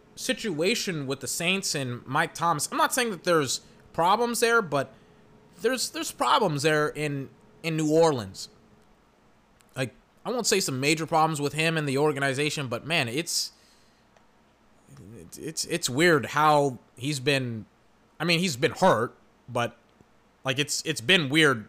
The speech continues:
like, to see him just, I, I don't know how to describe it. It's just a weird situation with him and the, and the officiating staff, not the officiating staff, the coaching staff and the organization. And I don't know how to describe it, man.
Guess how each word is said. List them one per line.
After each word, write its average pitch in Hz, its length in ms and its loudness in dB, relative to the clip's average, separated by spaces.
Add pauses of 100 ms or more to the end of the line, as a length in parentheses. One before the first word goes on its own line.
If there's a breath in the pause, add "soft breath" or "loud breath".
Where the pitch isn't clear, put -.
like, 131 200 -4
to 131 60 -10
see 135 260 -8
him 131 260 -2
just, 104 260 -10 (1800)
I, 151 220 4
I 160 40 4
don't 170 120 4
know 156 100 6
how 147 120 2
to 131 80 -2
describe 123 460 0
it. 92 120 -10 (1300)
It's 139 140 -2
just 160 140 0
a 151 60 0
weird 135 300 -2
situation 127 540 -4
with 104 100 -10
him 123 180 -6
and 107 140 -8
the, 101 240 -10 (1300)
and 147 120 -2
the 131 80 -2
officiating 139 560 0
staff, 131 440 2
not 165 180 4
the 127 100 -4
officiating 117 400 -6
staff, 120 240 -6
the 110 60 -14
coaching 135 340 -4
staff 123 320 -4
and 104 100 -12
the 107 100 -8
organization. 113 640 -6
And 92 100 -12 (640 soft breath)
I 165 100 4
don't 185 120 4
know 160 80 4
how 143 140 4
to 131 100 0
describe 113 440 0
it, 95 120 -8
man. 98 260 -8